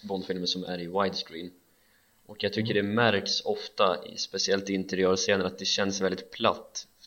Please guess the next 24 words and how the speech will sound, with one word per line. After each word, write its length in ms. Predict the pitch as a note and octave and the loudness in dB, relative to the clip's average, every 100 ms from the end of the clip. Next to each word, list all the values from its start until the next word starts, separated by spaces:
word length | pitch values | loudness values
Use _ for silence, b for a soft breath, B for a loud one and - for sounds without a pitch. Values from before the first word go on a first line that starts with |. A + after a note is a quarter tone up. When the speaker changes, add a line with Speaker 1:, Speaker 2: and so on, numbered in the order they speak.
| - | -2
Speaker 1:
Ted 200 | G#2 F#2+ | 0 2
Moore, 360 | G#2 A2+ G2 F#2 B B B B _ | 6 8 8 6 B B B B _
han 200 | G2+ G2 | -4 -2
fotade 580 | - - G#2 G2 G2+ G2 | -6 -8 -8 0 2 4
ju 60 | F#2+ | 2
inte 240 | E2+ F2 | 0 -4
i 40 | |
widescreen 480 | F2+ F2+ E2+ - F2 | 0 0 -2 -6 -10
tidigare, 440 | F2 F#2 F2+ F2 F2 | -12 -10 -4 -2 -2
så 120 | F2+ | -2
det 80 | F#2+ | -2
känns 200 | G2+ F#2+ | -2 -2
som 60 | |
att 60 | F#2 | -4
de 80 | F#2 | -2
verkligen 300 | F2 - F#2+ | -2 -4 -4
testar 300 | G2 F#2+ - | -2 -2 -6
sig 140 | - - | -8 2
fram 260 | G#2 F2+ | 2 4
här. 140 | F2 F2+ b b b b b | 0 -2 b b b b b
Och 180 | - G#2 | -14 0
ofta 280 | G#2+ - A#2 | 0 4 4
i 40 | G#2 | 4
Shrublands 920 | - G#2+ F#2+ G2 F2+ - - - | 6 6 6 2 0 -4 -10 -12